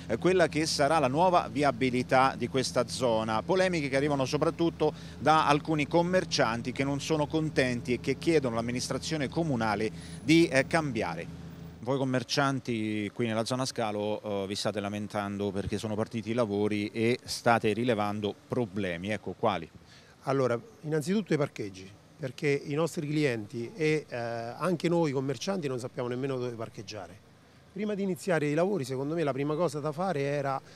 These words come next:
Speaker 2: trovare dei parcheggi idonei e togliere il parcheggio dei pendolari e, e portarla ad un'ora.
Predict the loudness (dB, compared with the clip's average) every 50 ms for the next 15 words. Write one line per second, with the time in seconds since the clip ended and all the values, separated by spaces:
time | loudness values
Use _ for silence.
0 | -20 -20 -20 -8 -2 2 4 6 6 6 4 4 2 0 0 -2 -2 -2 0 0
1 | 0 0 0 -2 -4 -2 -2 -4 -6 -8 -8 -6 0 4 6 6 6 6 6 4
2 | 4 2 0 -2 -6 -18 -20 -20 -20 -20 -20 -18 -8 -4 -4 -2 2 4 4 6
3 | 6 4 2 0 -2 -4 -6 -6 -4 -4 -2 -2 -2 -2 -2 -2 0 0 0 0
4 | 0 -2 -2 -4 -6 -6 -6 -4 -2 -2 0 0 0 0 0 -2 -4 -6 -8 -10
5 | -10 -10 -8 -8 -8 -8 -8 -4 -4 -4 -4 -4 -6 -10 -10 -6 -2 -2 0 0
6 | 0 -2 -2 -4 -6 -8 -10 -12 -14 -18